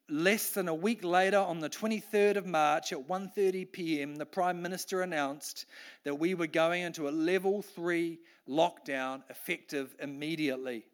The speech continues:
We set our arrival date, uh, when h-, covid did not appear on anybody's radar, but God knew. God knew, and God arranged it so that we would come down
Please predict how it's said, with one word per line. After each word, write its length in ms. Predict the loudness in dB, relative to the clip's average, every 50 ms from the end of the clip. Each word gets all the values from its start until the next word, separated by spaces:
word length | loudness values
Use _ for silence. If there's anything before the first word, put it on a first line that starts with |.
| _ _ _ _ _ _ _ _ _ _ _ _ _ _ -20 -20 -20 -12 -4 0
We 100 | 2 2
set 260 | 2 4 4 6 8
our 260 | 8 10 10 10 8
arrival 420 | 6 6 6 6 6 6 4 0 -2
date, 420 | 2 4 6 6 6 4 0 -6 -14 -20 -20 -20 -10 -2
uh, 140 | 0 2 2
when 240 | 2 2 0 0 -2
h-, 40 | -8 -10 -10 -12 -14 -18 -20 -20 _ -12
covid 540 | -2 2 6 6 6 6 4 0 -4 -2 -4
did 140 | -4 -2 0
not 200 | 2 2 0 0
appear 340 | -2 -8 -8 -6 -4 -2
on 140 | -2 -4 -4 -8 -10
anybody's 560 | -4 -2 0 0 0 0 0 -2 -2 -6 -8
radar, 520 | -6 -2 0 0 0 0 0 -2 -2 -2 -2
but 260 | -2 -4 -6 -2 2
God 280 | 4 6 6 6 4 0
knew. 280 | -4 -6 -6 -6 -8 -10 _ _ _ _ _ _ _ _ _ _ _ _ _ _ _ _ _ 2
God 260 | 4 6 6 6 4
knew, 280 | 0 -2 -2 -2 0 -2
and 200 | -2 -4 0 4
God 200 | 4 6 6 6
arranged 580 | 4 2 2 2 2 2 0 -4 -6 -8 -8
it 200 | -8 -10 -10 -12 _ _ _ _ _
so 180 | -12 -8 -6 -6
that 140 | -4 -2 -2
we 120 | -2 -2
would 180 | -2 -4 -6 -8
come 240 | -8 -10 -8 -6
down 320 | -2 -2 0 0 -2 -4